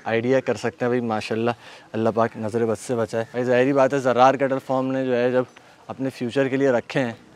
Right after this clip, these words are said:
तो कुछ देख कर ही रखा होगा ना, ऐसे तो नहीं इनको रख लिया होगा। और इतनी लंबी इनके ऊपर एक प्लानिंग हो रही है, रोज़ाना दूध चल रहा है।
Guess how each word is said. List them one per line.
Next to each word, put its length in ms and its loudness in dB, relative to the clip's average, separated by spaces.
तो 80 -2
कुछ 160 -2
देख 260 -2
कर 140 4
ही 80 4
रखा 260 2
होगा 220 0
ना, 120 -2
ऐसे 300 2
तो 120 4
नहीं 220 2
इनको 240 0
रख 180 0
लिया 200 0
होगा। 260 -2
और 120 2
इतनी 280 -2
लंबी 340 0
इनके 180 -2
ऊपर 220 0
एक 100 -2
प्लानिंग 420 -2
हो 100 0
रही 200 -2
है, 80 2
रोज़ाना 460 2
दूध 240 -4
चल 220 -2
रहा 160 2
है। 100 0